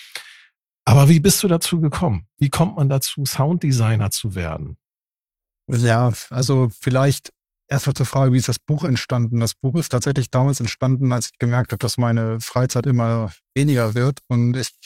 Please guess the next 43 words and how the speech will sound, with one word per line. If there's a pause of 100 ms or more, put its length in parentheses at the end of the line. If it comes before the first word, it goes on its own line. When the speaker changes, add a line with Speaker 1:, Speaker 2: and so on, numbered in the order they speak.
Speaker 2:
äh,
mal
für
mich
festhalten
wollte, (1000)
was
ich
alles
im
Laufe
der
Zeit
gelernt
habe
übers
Musikmachen,
auch
was
ich,
ähm, (340)
damals,
also
vor
meiner
jetzigen
Rolle,
war
ich
ein
paar
Jahre
bei
InMusic
und
habe
da
unter
anderem
Artist
Relations
gemacht
und,